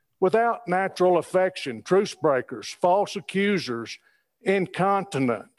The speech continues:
fierce, despisers of those that are good, traitors, heady, high-minded, lovers of pleasures more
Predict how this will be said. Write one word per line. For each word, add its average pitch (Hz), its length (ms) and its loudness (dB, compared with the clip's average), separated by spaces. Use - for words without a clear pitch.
fierce, 220 680 0
despisers 170 760 0
of 160 160 0
those 165 360 0
that 156 140 2
are 143 100 -2
good, 160 440 0
traitors, 196 680 0
heady, 185 520 0
high-minded, 165 920 0
lovers 180 600 2
of 214 240 2
pleasures 143 960 0
more 151 640 2